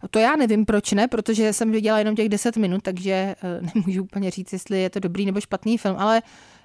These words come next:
eh, přišlo mi to jako jiné než Vlastníci. Já s Vlastníky mám velký problém, pro mě to nebyl f-, můj film rozhodně.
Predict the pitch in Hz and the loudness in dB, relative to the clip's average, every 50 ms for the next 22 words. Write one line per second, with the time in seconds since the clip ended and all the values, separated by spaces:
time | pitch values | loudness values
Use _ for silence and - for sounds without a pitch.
0 | _ - 196 202 202 202 208 208 208 202 202 196 175 185 - - 233 214 - - | _ -4 -2 0 2 2 2 2 2 2 0 -2 -4 -6 -8 -8 -8 -8 -6 -4
1 | 285 269 269 269 269 - _ - 285 277 277 277 277 269 269 269 262 - - - | -4 -2 -2 -2 -4 -4 _ -2 0 2 2 2 2 2 2 0 0 -2 -2 -2
2 | 226 220 226 - _ - - 277 269 269 269 269 269 269 269 269 - - _ _ | -2 -2 -2 -6 _ -8 -4 -2 0 0 2 2 2 0 0 -2 -4 -6 _ _
3 | _ - 196 185 208 254 269 254 196 160 151 156 170 190 180 175 170 165 - - | _ -8 -4 0 0 2 2 2 0 0 0 0 -2 -2 0 -2 -2 -2 -2 -4
4 | 190 185 180 - - 170 180 196 214 214 - 226 - - 247 233 - 247 233 226 | -4 -4 -2 -2 0 0 2 2 0 0 -2 -4 -2 -2 -4 -2 2 2 2 2
5 | 208 196 180 - 220 202 214 208 190 190 190 180 180 185 208 220 208 - 208 196 | 2 0 0 0 -2 0 0 0 2 2 2 2 2 2 0 -2 -4 -2 -2 -2
6 | 196 190 185 _ _ _ _ - - 214 202 185 185 185 - - 196 190 185 175 | -2 -2 -4 _ _ _ _ -4 -2 0 0 2 0 0 0 0 0 0 0 0
7 | - 180 165 170 180 180 175 185 180 175 170 175 165 170 220 | 0 -2 -2 0 0 0 0 0 0 2 0 0 0 0 -2